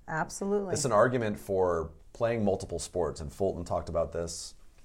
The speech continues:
Speaker 2: <laughs> Michelle here, four sports in high school, amazing athlete. Playing multiple sports is actually a really good thing
Speaker 1: It
Speaker 2: for,
Speaker 1: was
Speaker 2: for
Speaker 1: very
Speaker 2: kids.
Speaker 1: different when we grow up. Like, it was
Speaker 2: Yeah.
Speaker 1: accepted and expected, I think,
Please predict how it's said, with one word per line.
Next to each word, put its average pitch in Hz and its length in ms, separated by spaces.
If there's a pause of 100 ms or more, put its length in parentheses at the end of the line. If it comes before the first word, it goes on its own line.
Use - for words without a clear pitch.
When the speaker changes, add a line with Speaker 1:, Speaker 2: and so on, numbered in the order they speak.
(160)
Speaker 2:
<laughs> - 220
Michelle 101 420
here, 101 440 (300)
four 127 280
sports 123 360
in 107 80
high 107 160
school, 101 400
amazing 92 380
athlete. 87 520
Playing 117 280
multiple 98 300
sports 85 300
is 76 80
actually 82 260
a - 20
really 80 200
good 76 160
thing 76 280
Speaker 1:
It 233 80
Speaker 2:
for, 254 60
Speaker 1:
was 285 200
Speaker 2:
for 220 60
Speaker 1:
very 262 300
Speaker 2:
kids. 254 120
Speaker 1:
different 240 340
when 151 200
we 139 100
grow 139 240
up. - 260
Like, 170 220 (500)
it 185 100
was 185 180
Speaker 2:
Yeah. - 80
Speaker 1:
accepted 247 760
and 185 160
expected, - 680
I - 120
think, - 400